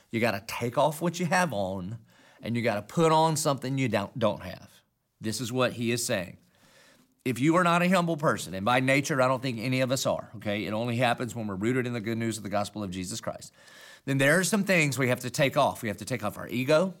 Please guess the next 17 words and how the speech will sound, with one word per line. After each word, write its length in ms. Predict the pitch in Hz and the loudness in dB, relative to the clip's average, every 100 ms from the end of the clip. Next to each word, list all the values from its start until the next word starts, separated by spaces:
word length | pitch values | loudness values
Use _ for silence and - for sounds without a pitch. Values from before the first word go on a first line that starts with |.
| - _ _ | -18 _ _
We 140 | 117 | -2
have 140 | 113 107 | -2 -2
to 60 | |
take 220 | 92 107 95 | -4 -6 -6
off 180 | 101 | -8
our 100 | 87 | -10
pride. 760 | - - 123 117 123 139 160 151 - _ _ - - | -14 -6 0 4 4 2 0 -6 -14 _ _ -20 -10
We 120 | - 123 | -2 2
have 180 | 139 139 | 2 0
to 100 | 95 | -4
take 300 | 123 127 - | -4 -2 0
off 340 | 113 107 101 - | 2 2 -2 -4
our, 560 | 110 107 104 98 95 - _ - | 0 2 2 0 -4 -12 _ -4
"I've 320 | 117 113 101 | -2 -2 -4
got 340 | 110 117 127 | 0 2 2
this," 540 | 127 147 156 156 - - _ _ | 0 0 0 -2 -6 -12 _ _
the, 160 | 113 | -10